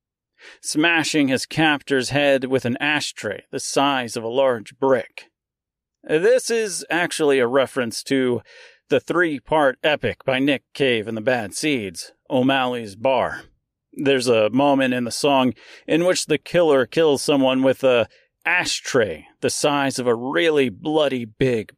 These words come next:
brick. Ugolio runs out of the house and into the storm where we witness his death,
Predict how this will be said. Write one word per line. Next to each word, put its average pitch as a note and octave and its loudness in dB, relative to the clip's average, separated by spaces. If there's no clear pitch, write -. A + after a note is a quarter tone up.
brick. - -4
Ugolio G#3 2
runs E3 2
out D#3 2
of C3+ 0
the C3 2
house B2 -4
and C3 -2
into E3 -4
the A#2+ -2
storm B2 0
where C3 4
we B2+ -6
witness C3+ -4
his A2 -6
death, B2 -2